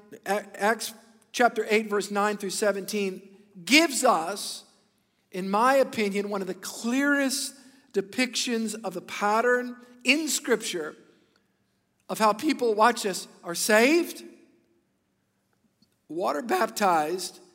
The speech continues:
and then baptized in the Holy Spirit. It's all right here.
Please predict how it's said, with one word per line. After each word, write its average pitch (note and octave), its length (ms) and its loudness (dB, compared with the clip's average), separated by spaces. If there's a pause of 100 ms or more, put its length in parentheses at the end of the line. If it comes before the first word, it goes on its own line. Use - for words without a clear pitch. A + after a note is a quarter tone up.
(280)
and F3+ 120 -4
then E3 140 -4
baptized E3 520 -2
in D3+ 60 -14
the C#3+ 80 -10
Holy C#3+ 200 -6
Spirit. - 380 -14 (800)
It's F#3+ 240 -8
all D#4+ 220 8
right D#4 240 6
here. F#3 300 0